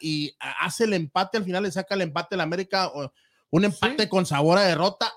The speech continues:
Speaker 1: ante Monterrey, uno de los
Speaker 2: Porque en
Speaker 1: equipos
Speaker 2: este
Speaker 1: que
Speaker 2: juego
Speaker 1: América
Speaker 2: no se
Speaker 1: no
Speaker 2: vio
Speaker 1: le ha
Speaker 2: nada en
Speaker 1: podido
Speaker 2: Chivas,
Speaker 1: ganar.
Speaker 2: fue en los últimos cinco minutos,
Speaker 1: Sí,
Speaker 2: ¿no?
Speaker 1: en el que uno de los equipos que no le ha podido ganar en toda la historia de la liga, lo que tiene, los cinco años, a Monterrey le hizo juego, le iba ganando de igual manera,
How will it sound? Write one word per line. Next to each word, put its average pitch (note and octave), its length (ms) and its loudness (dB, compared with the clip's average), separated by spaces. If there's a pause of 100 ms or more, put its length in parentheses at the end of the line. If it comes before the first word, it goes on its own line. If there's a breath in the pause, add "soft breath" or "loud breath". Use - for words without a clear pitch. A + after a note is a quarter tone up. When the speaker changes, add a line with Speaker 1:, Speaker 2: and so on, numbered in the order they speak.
Speaker 1:
ante F3 340 -2
Monterrey, D#3+ 540 2
uno A#3 140 4
de A#3 40 4
los G#3+ 140 2
Speaker 2:
Porque F3+ 160 0
en F#3+ 140 2
Speaker 1:
equipos F#3 60 6
Speaker 2:
este A3+ 140 2
Speaker 1:
que G#3+ 60 2
Speaker 2:
juego A3 220 4
Speaker 1:
América A#3 120 4
Speaker 2:
no G3 60 4
se C#3 60 4
Speaker 1:
no F3+ 80 6
Speaker 2:
vio G#3 100 6
Speaker 1:
le - 20 4
ha A3 60 4
Speaker 2:
nada B3+ 120 4
en A#3 40 4
Speaker 1:
podido A#3 220 4
Speaker 2:
Chivas, G#3+ 100 2
Speaker 1:
ganar. F#3+ 180 2
Speaker 2:
fue A#3 60 4
en A#3+ 80 2
los A3 100 -2
últimos A3+ 320 -4
cinco B3 420 -8
minutos, F3+ 440 2
Speaker 1:
Sí, E3 260 0
Speaker 2:
¿no? D3 80 -8
Speaker 1:
en D#3+ 120 -6
el D3+ 440 -4
que D#3+ 100 -4
uno E3+ 140 -4
de A#3 60 0
los G3 100 -2
equipos G3 260 -4
que E3+ 100 -12
no E3 60 -8
le G3+ 80 0
ha A3 40 -2
podido G#3+ 200 2
ganar G#3 200 2
en G#3 80 -4
toda A3 120 -4
la A3 60 -2
historia G3+ 300 -6
de G3+ 60 2
la D#3+ 180 0
liga, F#3 280 -2
lo F3+ 120 -4
que D#3+ 100 -8
tiene, A3 300 -8
los E3 140 -6
cinco G#3 300 2
años, A#3+ 400 -2
a - 60 -8
Monterrey E3+ 440 -2
le G#3 80 -6
hizo G#3+ 180 -8
juego, A#3+ 360 0
le G#3+ 120 4
iba A#3+ 140 4
ganando G#3+ 320 0
de A#3+ 60 2
igual A3 180 4
manera, A3+ 280 0